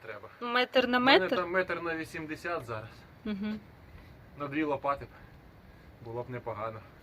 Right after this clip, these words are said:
Speaker 1: Зараз на одну викопав.
Speaker 2: Молодець.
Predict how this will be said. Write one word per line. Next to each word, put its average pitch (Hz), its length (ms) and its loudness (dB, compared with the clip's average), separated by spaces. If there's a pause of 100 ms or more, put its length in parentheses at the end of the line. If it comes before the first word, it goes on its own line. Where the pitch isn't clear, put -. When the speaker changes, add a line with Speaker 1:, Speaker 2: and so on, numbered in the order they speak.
(240)
Speaker 1:
Зараз 135 280 -2
на 139 100 -4
одну 117 240 -4
викопав. 107 460 -12 (580)
Speaker 2:
Молодець. 214 800 -4